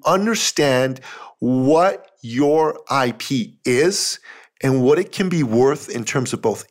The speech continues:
impact and income in the marketplace. So I encourage you to take advantage of that.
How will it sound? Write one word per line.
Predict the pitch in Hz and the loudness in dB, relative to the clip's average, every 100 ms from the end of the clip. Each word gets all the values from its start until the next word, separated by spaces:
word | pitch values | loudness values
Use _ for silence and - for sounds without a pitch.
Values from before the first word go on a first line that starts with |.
| - | -6
impact | 170 180 185 185 180 - - - _ - | -4 -4 -2 -2 -4 -10 -16 -20 _ -4
and | 165 196 | 0 2
income | 180 170 165 | 0 0 0
in | 160 | 0
the | |
marketplace. | 156 156 165 - - 104 - - - - - | 0 0 -2 -6 -4 -4 -6 -10 -14 -16 -6
So | - | 0
I | 175 | 2
encourage | 175 - 220 | 2 0 0
you | 220 | 0
to | 202 | -2
take | 196 180 | -2 0
advantage | 170 180 202 120 | 0 0 -2 -4
of | |
that. | 82 80 | -6 -10